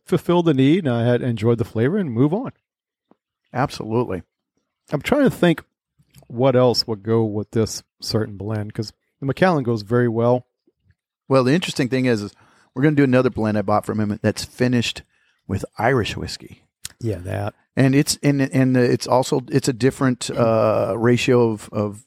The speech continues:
Speaker 2: Virginians and things like that. So we'll get into that on another episode, but that's gonna be kinda interesting. I'm gonna go with a real light Irish on that one. We're gonna match it to an, to an Irish.
Speaker 1: Yeah, 'cause honestly, I keep going back and forth. I'm trying to realize, do I like the tobacco better on its own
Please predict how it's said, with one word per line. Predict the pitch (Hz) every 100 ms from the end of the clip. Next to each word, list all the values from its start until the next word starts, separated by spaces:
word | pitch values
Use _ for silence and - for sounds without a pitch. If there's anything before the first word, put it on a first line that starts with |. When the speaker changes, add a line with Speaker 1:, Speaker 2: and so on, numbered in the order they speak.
| -
Speaker 2:
Virginians | 123 107 117 113 113 110 107 -
and | 110 98
things | 117 107
like | 107 95
that. | 110 107 104 -
So | - 107
we'll | 107 117
get | 127
into | 117 104
that | 107 104
on | 101
another | 98 107 107 98
episode, | 95 92 104 92
but | 98
that's | 135 -
gonna | 185
be | 139 107 -
kinda | - 117
interesting. | 104 - - 98 98
I'm | 98 - - - - - -
gonna | 135
go | 120 120
with | 110
a | 101
real | 98 104 113 101
light | 101 101 95 _ -
Irish | 98 98 92
on | 101 95
that | 95 85
one. | 90 92 - -
We're | 107
gonna | 101
match | 95 92 95 -
it |
to | -
an, | 92 90 -
to | 120
an | 95
Irish. | 90 82 85 - - -
Speaker 1:
Yeah, | 139
'cause | 120
honestly, | 113 131 120 123
I |
keep | - 123
going | 120 113
back | 107 113 113
and | 98
forth. | 120 117
I'm | 110
trying | - 117
to | 110
realize, | 110 107 104
do | - 104
I |
like | 101 110
the | -
tobacco | 110 92 104 107 104
better | 98 107 107
on | 101
its | 95
own | 110 139